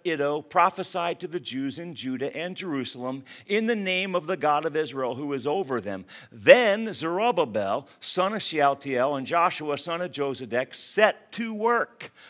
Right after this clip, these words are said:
to rebuild the house of God in Jerusalem. And the prophets of God were with them, supporting them. So after twenty years of nothing, Haggai and Zechariah,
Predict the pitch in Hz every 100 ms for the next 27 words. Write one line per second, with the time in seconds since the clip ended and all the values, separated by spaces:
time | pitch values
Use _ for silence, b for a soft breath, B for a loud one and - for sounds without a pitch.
0 | B - 208 175 196 214 214 156 110 208
1 | 202 208 147 175 135 143 165 - 170 120
2 | 104 135 135 131 127 123 139 151 - 107
3 | 110 B B B 143 117 - - 196 214
4 | 220 190 151 123 156 143 127 127 151 226
5 | 233 135 127 - B - - 147 - 233
6 | 247 240 156 117 - B 120 110 117 95
7 | B - 185 185 - 226 226 185 170 -
8 | - - 196 254 277 269 - 269 269 226
9 | 254 262 196 156 175 196 220 269 247 -
10 | 147 117 113 - _ _ _ _ _ _
11 | _ _ _ _ _ _ _ _ 165 180
12 | 202 139 175 202 208 185 180 143 135 139
13 | 143